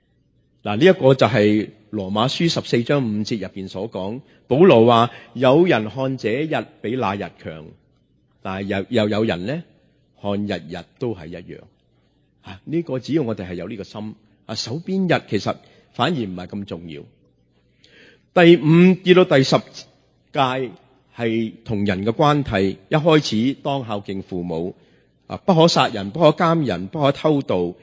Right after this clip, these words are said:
不可作假見證害人。最後第十誡係不可貪戀別人嘅一切。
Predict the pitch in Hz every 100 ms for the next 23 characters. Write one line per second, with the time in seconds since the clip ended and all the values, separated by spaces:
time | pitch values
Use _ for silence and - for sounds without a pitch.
0 | _ _ _ - 156 117 131 110 98 95
1 | 117 120 101 95 95 92 87 85 73 82
2 | - _ _ _ _ - 123 120 107 104
3 | 104 - 101 - 113 98 98 90 87 -
4 | 127 - 98 101 - 139 139 117 90 107
5 | 101 78 82 82 92 104 - 82 -